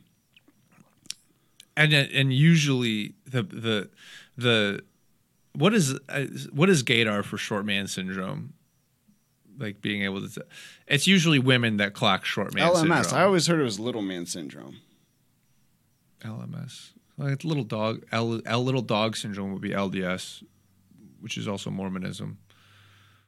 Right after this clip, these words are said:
Speaker 1: Or a Mor-, uh, Mormon
Speaker 2: What's L M S? Little man syndrome.
Speaker 1: L M S.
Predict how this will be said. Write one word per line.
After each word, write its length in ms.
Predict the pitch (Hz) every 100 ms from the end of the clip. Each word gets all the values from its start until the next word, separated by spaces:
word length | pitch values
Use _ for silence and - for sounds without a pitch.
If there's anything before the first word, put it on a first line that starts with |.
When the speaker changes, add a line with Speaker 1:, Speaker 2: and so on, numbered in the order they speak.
| _ _ _ _ _ -
Speaker 1:
Or 140 | -
a 60 | 52
Mor-, 160 | 50 -
uh, 140 | 98 110
Mormon 220 | 110 110
Speaker 2:
What's 260 | 139 - -
L 180 | 120 127
M 120 | 131
S? 260 | 110 -
Little 220 | 110 117 110
man 260 | 95 87
syndrome. 440 | 82 85 82 85 78
Speaker 1:
L 200 | - -
M 80 | 58
S. 320 | 58 - -